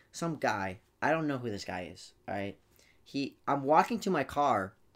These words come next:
and he's like, "Hey." I was, like, walking. Keep, I kept walking. It's like, "Hey, dude." Kept walking. I'm like,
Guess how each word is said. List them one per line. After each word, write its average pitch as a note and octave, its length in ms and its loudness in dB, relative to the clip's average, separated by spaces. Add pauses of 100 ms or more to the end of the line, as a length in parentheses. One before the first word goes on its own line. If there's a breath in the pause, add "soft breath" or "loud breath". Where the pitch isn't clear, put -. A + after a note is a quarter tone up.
(280)
and C3 180 -4
he's C3+ 320 -6
like, B2+ 300 0 (440)
"Hey." C3+ 100 0
I - 100 -4 (920)
was, - 100 -18
like, F#2 120 -14
walking. G2+ 320 -10 (480)
Keep, A#2+ 240 -8
I - 60 -8
kept G#2+ 180 -8
walking. F#2+ 300 -10 (320)
It's - 80 -20
like, A#2 100 -16 (380)
"Hey, C#3 80 -2
dude." D3 220 -2 (680 soft breath)
Kept G#2 180 -10
walking. G2+ 220 -8
I'm G2+ 60 -10
like, F#2+ 120 -12